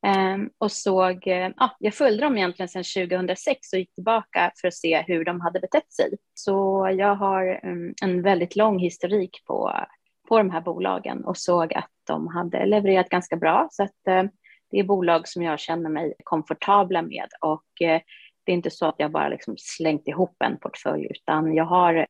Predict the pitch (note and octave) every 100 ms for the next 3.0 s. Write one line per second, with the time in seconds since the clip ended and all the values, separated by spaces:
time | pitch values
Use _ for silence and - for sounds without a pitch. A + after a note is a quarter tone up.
0 | - A3+ D#3 E3 A#3 D#3 D3+ - - -
1 | - F#2 F3 _ _ _ _ - G3+ -
2 | - F3 F3 E3 - - E3+ E3 E3 E3